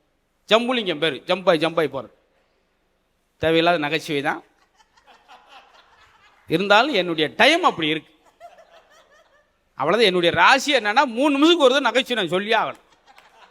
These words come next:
இது என்னுடைய கிரக அமைப்பு. அதை போய் நாம், அதை போய் நான் மாத்த முடியுமா? எங்க அப்பத்தா சேர்த்து வாயை பொளந்து கிடக்கு. அந்த இடத்துல ரெண்டு ஜோக் அடிச்சு, அரு நாதஸ்வரம் வாசிக்கிறவன் சிரிச்சிட்டான்.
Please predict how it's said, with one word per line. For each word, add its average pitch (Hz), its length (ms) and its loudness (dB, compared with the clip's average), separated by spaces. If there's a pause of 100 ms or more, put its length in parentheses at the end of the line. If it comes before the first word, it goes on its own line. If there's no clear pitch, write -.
(960)
இது 269 160 4
என்னுடைய 247 340 4
கிரக 285 280 4
அமைப்பு. 240 460 0 (840)
அதை 233 200 4
போய் 269 140 4
நாம், 254 180 4
அதை 220 180 2
போய் 247 200 2
நான் 247 160 4
மாத்த 269 100 -2
முடியுமா? 285 340 -2 (1160)
எங்க 208 260 2
அப்பத்தா 262 260 4
சேர்த்து 262 220 0
வாயை 247 220 6
பொளந்து 226 320 2
கிடக்கு. 185 160 0
அந்த 233 220 2
இடத்துல 262 120 2
ரெண்டு 240 200 2
ஜோக் 226 220 2
அடிச்சு, 247 300 0 (1200)
அரு 165 480 2
நாதஸ்வரம் 277 500 4
வாசிக்கிறவன் 262 500 2
சிரிச்சிட்டான். 196 360 -2